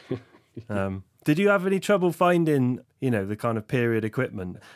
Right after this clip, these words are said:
Speaker 2: Any fun stories in terms of getting hold of things?
Speaker 1: There's a studio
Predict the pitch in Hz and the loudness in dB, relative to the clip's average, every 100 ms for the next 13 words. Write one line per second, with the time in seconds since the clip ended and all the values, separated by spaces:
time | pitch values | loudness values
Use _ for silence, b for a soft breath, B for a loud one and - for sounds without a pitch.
0 | B 117 117 104 123 117 - 131 117 127 | B -2 -2 0 0 0 -2 -2 0 0
1 | 117 110 120 113 110 107 131 104 110 113 | -2 -4 -4 -4 -4 -6 -6 -4 -4 -2
2 | 110 104 117 127 127 b _ _ - 120 | -4 -4 -6 -6 -12 b _ _ -2 -2
3 | 120 - 135 123 123 117 113 113 | -2 -2 0 2 2 2 2 0